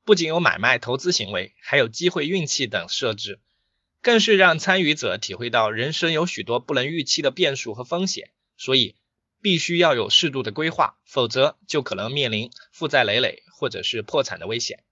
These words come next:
另一个是现金流游戏，现金流游戏就是我之前介绍过的《富爸爸穷爸爸》的作者罗伯特清崎发明的。因为这个游戏的规则相对比较复杂，但是更接近真实的人生历程，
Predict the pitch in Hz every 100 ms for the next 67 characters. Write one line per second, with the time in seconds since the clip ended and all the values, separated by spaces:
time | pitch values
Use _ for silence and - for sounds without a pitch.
0 | _ _ _ _ _ _ - 254 214 196
1 | 185 180 160 - 185 156 160 113 120 104
2 | 123 - - 123 _ _ _ _ _ -
3 | 226 214 220 185 165 151 - 147 151 135
4 | 110 101 151 143 117 131 143 147 123 104
5 | 95 80 - 190 170 139 110 - 131 175
6 | 143 104 110 147 113 95 - 113 151 160
7 | 147 180 180 - 110 139 110 92 87 -
8 | _ - _ _ - _ _ - - 233
9 | 226 220 170 139 156 160 143 165 156 120
10 | 135 - 175 180 180 113 98 107 - 160
11 | 107 87 - _ - - 175 170 165 127
12 | 175 147 175 175 147 123 185 202 - 110
13 | 101 107 123 135 127 - 87